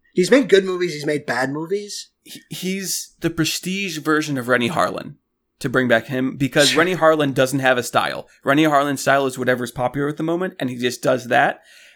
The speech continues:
Speaker 2: I happen to like Renny Harlin quite a bit, and I actually like a ro-, lot of Ron Howard's films.
Speaker 1: Yeah.
Speaker 2: I, I loved In the Heart of the Sea, and that's also a film that just steals from, like, <laughs> other, other movies. Like, there's shots in it that are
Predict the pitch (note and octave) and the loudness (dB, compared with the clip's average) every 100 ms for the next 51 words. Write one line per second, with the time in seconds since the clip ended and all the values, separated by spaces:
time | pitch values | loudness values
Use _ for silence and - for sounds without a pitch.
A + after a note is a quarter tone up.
0 | _ C#3+ D3+ D3+ C#3 C3 B2+ C3 C#3 C3+ | _ 2 4 4 2 2 2 2 -2 0
1 | C3+ C3 B2 C#3+ C#3 C#3 G3 - D3 A#3 | 0 0 0 0 2 2 0 0 2 2
2 | - G3 G#3 C3+ C3 - C3 C3 A#2+ B2 | 0 0 0 0 -2 -2 0 2 2 0
3 | A#2+ A#2+ A#2 - C#3 A#2 A2+ B2 B2+ B2+ | 2 0 -2 -2 -2 -2 -2 4 6 6
4 | B2 - _ _ - D#3 B2+ C3 D3+ C3+ | 2 -8 _ _ 2 2 4 2 2 2
5 | A#2+ A#2 C3 A2+ G#2+ D3 B2+ E2 - - | -4 -2 -2 -2 -2 -2 0 -2 -8 -20
6 | _ _ C#3 C#3 D3 D3 C3 C3+ C3+ B2+ | _ _ 0 4 4 2 0 2 0 -2
7 | C#3 C3 A#2+ C3+ A#2+ - _ _ _ - | 0 0 0 0 -2 -2 _ _ _ -12
8 | - D3+ C3+ - - - _ _ - C3 | -2 2 2 0 -8 -10 _ _ -2 0
9 | A#2+ B2 A#2 E3 D3 D3+ C#3 - - C#3 | 2 0 0 -2 2 2 2 -4 0 2
10 | C3 C#3 A2+ A2+ - B2+ B2 B2+ A#2 A2+ | 2 2 0 -4 -2 -4 0 -2 -2 -4
11 | - D3 C#3+ B2+ A#2+ A#2+ A#2+ B2 | 0 0 0 -6 -4 -2 0 -2